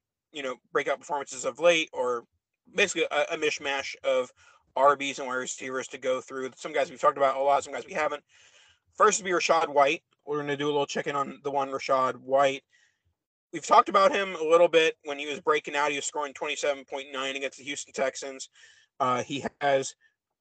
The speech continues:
fifty-four percent of his games he's, have been R B one this season. He has nineteen point six Panthers and twenty-one point five against the Atlanta Falcons the last two games. He's been huge. He's been a, a breakout star fantasy-wise. You know, he's been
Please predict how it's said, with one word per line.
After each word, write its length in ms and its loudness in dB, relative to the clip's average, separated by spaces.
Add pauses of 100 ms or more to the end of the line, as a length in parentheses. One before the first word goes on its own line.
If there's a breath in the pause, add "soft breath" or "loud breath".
(140)
fifty-four 400 4
percent 240 -2
of 80 -6
his 120 -4
games 240 -6
he's, 160 -14
have 160 -2
been 200 -6
R 200 2
B 160 -10
one 320 -8
this 180 -6
season. 420 -6 (360 soft breath)
He 60 0
has 360 4 (100)
nineteen 380 -6
point 180 -6
six 220 -6 (100)
Panthers 500 0
and 200 -8
twenty-one 300 -8
point 120 -8
five 160 -4
against 200 -14 (160)
the 100 -6
Atlanta 300 -10
Falcons 340 -2
the 60 -6
last 200 -6
two 180 -14
games. 380 -8 (1120 soft breath)
He's 160 -4
been 140 8
huge. 320 0
He's 180 -10
been 220 4
a, 180 2
a 80 4
breakout 520 4
star 280 4
fantasy-wise. 920 -2 (260)
You 80 -10
know, 140 -4
he's 180 -8
been 380 -4